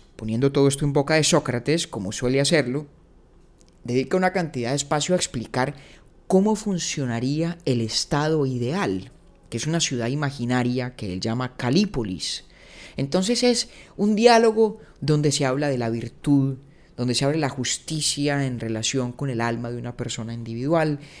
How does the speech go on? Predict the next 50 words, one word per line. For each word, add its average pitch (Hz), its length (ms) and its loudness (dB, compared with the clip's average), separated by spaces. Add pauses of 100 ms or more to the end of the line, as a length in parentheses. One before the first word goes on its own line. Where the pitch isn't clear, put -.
pero 131 220 2
también 143 320 -2
donde 185 220 2
se - 100 -2
habla 135 160 -2
de 175 60 0
la 165 100 0
justicia - 540 -8
política, 123 680 -6
de 98 120 -6
la 101 100 -8
justicia 123 560 -6
como 113 200 -6
una 139 200 -6
característica 135 1160 -6
de 110 140 -6
la 104 80 -4
estructura 123 540 -6
de 123 60 -4
una 123 140 -6
sociedad, 190 440 -6
es 123 140 -4
decir, 143 340 -4
de 139 100 2
la 120 180 0
constitución 135 1040 -4
de 123 240 -4
Calípolis, 110 880 -8 (240)
¿no? 120 220 -8 (800)
Y 123 60 0
muchas 165 300 2
de 220 80 2
las 151 180 0
cosas 165 480 -4
que 117 220 -8
uno 135 320 -6
conoce 117 640 -2
o 98 240 -6
que - 80 -8
ha 95 60 -4
oído 123 340 -2
mencionar 110 640 -4
o 110 60 -2
describir 110 600 -6
sobre 80 300 -10
el 85 80 -8
diálogo 123 400 -4
de 127 60 -2
la 147 100 -2
República 120 680 -4